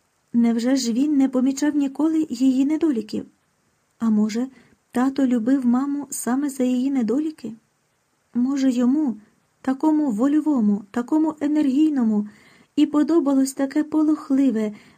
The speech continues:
безвільне створіння, як наша мама?» «Мамо, татко хоче вам щось сказати».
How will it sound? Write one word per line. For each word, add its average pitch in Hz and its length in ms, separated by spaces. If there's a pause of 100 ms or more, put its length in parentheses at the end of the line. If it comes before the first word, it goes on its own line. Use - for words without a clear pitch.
безвільне 277 640
створіння, 320 840
як 233 300
наша 240 320
мама?» 247 400 (1400)
«Мамо, 240 520 (320)
татко 302 420
хоче 320 380
вам 320 300
щось - 400
сказати». 240 640